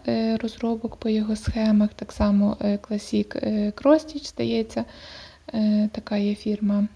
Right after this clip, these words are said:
Ну, принаймні була, я бачила такі, ну, пейзажі за його, е, картинами. Ну, такий чудовий художник. Ну, і ось ви бачите, е,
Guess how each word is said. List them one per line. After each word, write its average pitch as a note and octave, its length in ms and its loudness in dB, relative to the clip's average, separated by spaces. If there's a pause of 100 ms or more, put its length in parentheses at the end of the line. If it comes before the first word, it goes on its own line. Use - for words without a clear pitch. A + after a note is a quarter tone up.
(140)
Ну, C#4 120 0
принаймні G3+ 500 4
була, G#3 340 2
я G3+ 120 4
бачила G3+ 440 0
такі, G#3 360 -10
ну, C4+ 180 -2
пейзажі G#3 600 0
за G#3 120 0
його, G#3 400 2 (580)
е, G3+ 160 0
картинами. G#3 840 0 (1080)
Ну, D4+ 180 -2
такий B3 280 -2
чудовий G#3+ 480 0
художник. G#3 680 -6 (520)
Ну, F4 80 -2 (100)
і D4+ 240 0
ось D4+ 260 0
ви A#3 80 -2
бачите, A#3 640 -4
е, A3 100 0